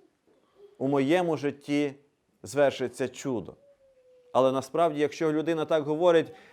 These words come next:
то скільки б чудес не звершилося у її житті, вона все рівно не повірить ніколи в Бога.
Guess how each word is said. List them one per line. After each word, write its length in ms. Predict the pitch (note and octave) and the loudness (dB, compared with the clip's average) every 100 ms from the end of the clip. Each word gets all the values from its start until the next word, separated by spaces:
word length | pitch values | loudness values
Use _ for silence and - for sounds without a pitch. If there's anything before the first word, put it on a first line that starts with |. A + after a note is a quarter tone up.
| - | -2
то 100 | D#3+ | -2
скільки 440 | D#3 G3 G3 F3+ | 0 0 0 2
б 80 | E3 | -2
чудес 520 | - E3+ E3+ F#3 E3+ | 0 2 6 6 6
не 120 | E3 D#3 | 0 -4
звершилося 640 | D#3 F3+ F3+ E3 D#3+ E3+ | 2 2 2 -2 -2 -2
у 160 | D3+ D#3+ | 0 0
її 180 | E3+ | 0
житті, 360 | D#3 E3+ E3 E3+ | 0 -2 -2 -2
вона 260 | D#3+ E3 E3 | 0 0 -2
все 260 | - E3+ | 0 0
рівно 400 | E3 F3 E3 D#3 | 4 4 4 0
не 120 | D#3 | -2
повірить 580 | D3+ D#3+ D3 E3+ D#3 D3+ | 0 0 2 0 0 -2
ніколи 380 | D3 C#3 C#3+ C#3 | -6 -2 0 0
в 80 | B2 | -2
Бога. 460 | A2+ C3 A2+ - | -2 2 2 0